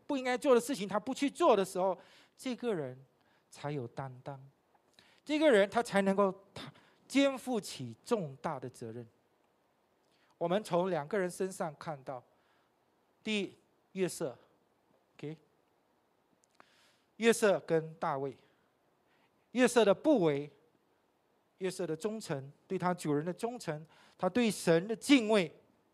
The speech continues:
使他不敢做非分之事。后来他被提拔，所以而后有所为，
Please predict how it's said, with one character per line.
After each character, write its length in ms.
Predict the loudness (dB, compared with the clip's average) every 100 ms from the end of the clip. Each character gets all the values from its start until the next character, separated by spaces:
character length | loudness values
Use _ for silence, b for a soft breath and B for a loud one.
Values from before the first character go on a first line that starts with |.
| _ _
使 160 | -8 -2
他 140 | 0
不 120 | 0
敢 240 | -2 -8 -4
做 160 | -6
非 280 | -4 -4 -4
分 220 | -4 -8
之 100 | -8
事。 260 | -12 -10 -12 _ _ _ _ _ _ _ _ _ _ _ _ _ _ _ _ _
后 180 | -10 -4
来 100 | -4
他 140 | -4
被 160 | -4 -4
提 240 | -4 -12
拔， 180 | -8 -10 -12 _ _ _ b b b b b b b
所 180 | -2 0
以 160 | 0 B B
而 240 | 8 8 8
后 380 | 8 10 10
有 240 | 8 2 0
所 320 | -2 0 0
为， 260 | -4 -6